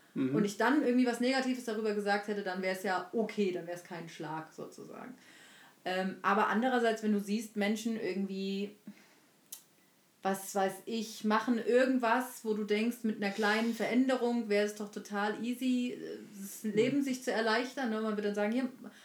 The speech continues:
Speaker 2: willst du es nicht mal so und so ausprobieren?“ Könntest ja auch sagen, dass sie sagen, „Ey, cool, dass du mir das sagst, ich hätte jetzt nie danach gefragt, aber das hilft mir total.“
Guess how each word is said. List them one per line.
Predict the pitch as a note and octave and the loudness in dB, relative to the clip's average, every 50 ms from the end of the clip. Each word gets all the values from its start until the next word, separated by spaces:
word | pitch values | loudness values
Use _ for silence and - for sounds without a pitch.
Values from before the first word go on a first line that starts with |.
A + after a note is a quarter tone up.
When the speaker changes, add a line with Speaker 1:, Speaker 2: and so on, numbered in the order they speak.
| - - | -8 0
Speaker 2:
willst | - A#3 A#3 - | 0 0 0 0
du | A3+ | -2
es | G#3+ | -2
nicht | A#3+ G#3 A#3 | 0 0 2
mal | A3+ G#3 | 0 0
so | G3 G#3+ A#3+ | 2 2 2
und | C#4 C#4+ | 2 2
so | C#4 C#4+ | 2 2
ausprobieren?“ | A3 A3+ C4 C4 - - A#3+ C4 B3+ | 2 2 2 0 -2 -2 0 2 2
Könntest | A#3+ - A#3+ A#3 - | 2 2 0 -2 0
ja | A3+ | -2
auch | F#3 G#3+ | -2 0
sagen, | - A3+ A3+ | -2 -2 -2
dass | A3 G#3 G#3+ | -4 -6 -4
sie | G#3+ | -2
sagen, | G#3+ G#3+ G#3+ G#3 | -2 -2 -2 0
„Ey, | - B3+ C4 B3+ - - | 0 -2 -2 -2 -2 -2
cool, | D#4 F4 F#4 | 0 2 4
dass | F4+ F4 F4 - | 4 2 2 2
du | C4 | 2
mir | B3+ B3+ | 2 2
das | B3 A#3+ - | 2 0 -2
sagst, | - B3+ C#4+ E4 F#4 F#4+ F#4+ F#4+ - | 0 0 2 4 4 2 2 0 -2
ich | A3+ B3 | -4 -2
hätte | B3 - | -2 -2
jetzt | A#3+ A#3+ - | -2 -2 0
nie | B3+ B3 | 0 0
danach | A#3+ A3+ A3 A3 G#3+ | 0 0 -2 -4 -4
gefragt, | - G#3 - - G#3+ A#3 D4 E4 E4 - | -8 -12 -10 -4 -2 0 0 0 0 -4
aber | A#3 A#3 | -6 -6
das | A3+ A#3 A3+ | -6 -6 -4
hilft | - D4 D4+ D4+ | -4 -6 -6 -6
mir | A#3+ F#3 F3 | -8 -8 -8
total.“ | F3 F#3 F3 F3+ F3 E3+ E3 E3+ | -8 -8 -8 -8 -8 -8 -8 -10